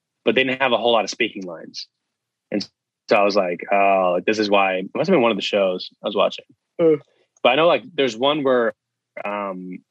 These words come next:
Speaker 1: Ron from Harry Potter, he's playing, like, a New Yorker guy in the show we're
Speaker 2: Mm-hmm.
Speaker 1: watching right now, which is kind of
Speaker 2: Uh-huh.
Speaker 1: interesting, but just 'cause I only know him as a British actor now. You know what I
Speaker 2: Right.
Speaker 1: mean? So,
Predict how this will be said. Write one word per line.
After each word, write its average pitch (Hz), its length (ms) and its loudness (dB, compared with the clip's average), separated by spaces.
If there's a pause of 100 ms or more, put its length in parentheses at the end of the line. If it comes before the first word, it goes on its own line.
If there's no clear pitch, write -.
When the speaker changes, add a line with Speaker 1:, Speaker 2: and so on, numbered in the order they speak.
(140)
Speaker 1:
Ron 117 460 2
from 107 160 -8
Harry 107 200 0
Potter, 104 440 0
he's 110 180 -6
playing, 117 200 0
like, 104 140 0
a 92 180 0
New 101 160 -2
Yorker 104 500 2
guy 87 300 -6 (340)
in 95 100 0
the 92 60 0
show 101 220 4
we're 95 80 4
Speaker 2:
Mm-hmm. 92 80 2
Speaker 1:
watching 92 280 -2
right 87 160 -6
now, 90 360 -4 (600)
which 110 160 2
is - 60 0
kind 156 160 2
of 123 60 -2
Speaker 2:
Uh-huh. 117 60 2
Speaker 1:
interesting, 101 520 -2
but 95 280 2 (360)
just 131 120 -4
'cause 143 100 2
I 127 180 2
only 131 220 0
know 117 200 -2
him 120 200 -2
as 104 80 -6
a 95 60 -10
British 104 340 -4
actor 87 300 -10
now. 82 160 -14 (800)
You 113 100 2
know 107 60 4
what 107 100 2
I - 20 0
Speaker 2:
Right. 98 120 0
Speaker 1:
mean? 101 80 -6
So, 95 480 0